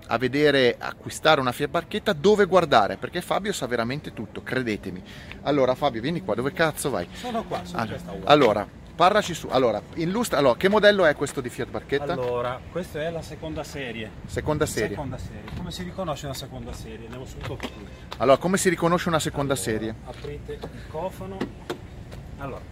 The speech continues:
Speaker 2: seconda serie ha collettore di plastica.
Speaker 1: Il collettore
Speaker 2: Collettore di plastica,
Speaker 1: di plastica.
Speaker 2: che dentro
Speaker 1: Aspetta,
Speaker 2: era
Speaker 1: che c'è.
Speaker 2: a, era dentro a una paletta che secondo il numero di giri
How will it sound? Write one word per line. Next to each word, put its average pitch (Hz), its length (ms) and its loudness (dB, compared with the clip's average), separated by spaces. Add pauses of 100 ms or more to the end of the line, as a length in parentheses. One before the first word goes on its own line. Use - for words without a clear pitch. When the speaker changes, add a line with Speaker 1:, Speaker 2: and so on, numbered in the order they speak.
(220)
Speaker 2:
seconda 170 420 -8
serie 135 400 -4
ha 110 160 -2 (880)
collettore 165 400 0
di 147 80 -2
plastica. 170 640 0 (340)
Speaker 1:
Il 117 120 -10
collettore 120 500 2
Speaker 2:
Collettore 135 240 6
di 127 120 0
plastica, 135 600 4
Speaker 1:
di 220 60 0
plastica. 101 600 -6
Speaker 2:
che 156 200 4
dentro 139 720 4 (140)
Speaker 1:
Aspetta, - 240 -6
Speaker 2:
era 131 180 4
Speaker 1:
che - 100 -6
c'è. - 60 -16 (220)
Speaker 2:
a, 127 240 -2 (140)
era 127 260 -2 (240)
dentro 139 320 0
a 120 40 0
una 117 140 0
paletta 131 480 -2 (280)
che - 120 -6
secondo 139 280 4
il 139 60 6
numero 131 240 6
di 165 140 0
giri 113 340 2